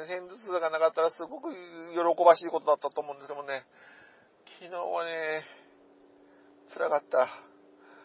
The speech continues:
でもさ、僕もそこで思ったんですよ。朝ね、あのー、四時何分に目覚めて、ああ、よかったなーって。それまでは、あれですよ、あの、気持ちがよく高揚してね、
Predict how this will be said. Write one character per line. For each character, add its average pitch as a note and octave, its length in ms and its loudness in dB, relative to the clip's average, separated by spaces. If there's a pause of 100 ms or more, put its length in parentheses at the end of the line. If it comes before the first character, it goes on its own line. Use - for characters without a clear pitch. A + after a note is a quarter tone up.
(180)
で D#3+ 60 -6
も D#3 120 -8
さ、 D#3 380 6 (1500)
僕 F3 100 -4
も D#3+ 120 -2
そ D#3 80 -10
こ F#3+ 80 -2
で E3+ 60 0
思 E3+ 160 0
っ E3 60 0
た C#3+ 120 0
ん A#2+ 40 -6
で A2+ 60 -12
す A2+ 60 -14
よ。 G2+ 180 -8
朝 C3+ 240 -2
ね、 A#2 200 -8 (380)
あ A2 160 -10
の D#2 880 -14
ー、 B2 80 -12
四 B2+ 80 -8
時 A2+ 140 -18
何 A#2 200 -4
分 A#2 140 -8 (400)
に A2 160 -20
目 A#2+ 240 -10
覚 A2+ 100 -6
め A2+ 140 -14
て、 G#2+ 240 -12
あ A2+ 100 -4
あ、 A#2 60 -4
よ A#2 120 -8
か A#2 80 0
っ - 60 -4
た A2+ 120 -6
な A2+ 260 -4
ー A#2 60 -8
っ - 20 -20
て。 - 100 -18 (200)
そ D3 80 -6
れ E3+ 80 2
ま F3+ 140 2
で E3 60 0
は、 G#2+ 280 6
あ G2 40 -4
れ F#2+ 80 -8
で F#2 60 -16
す - 80 -18
よ、 G2 160 -8 (160)
あ G#2 60 -14
の、 G2 260 -18
気 - 120 -20
持 G#2 120 -10
ち G#2 80 -16
が G#2+ 80 -4
よ G#2 120 -4
く F#2+ 160 -14
高 G#2 260 -6
揚 G2 320 -2
し - 80 -18
て A2+ 80 -12
ね、 E3 200 -6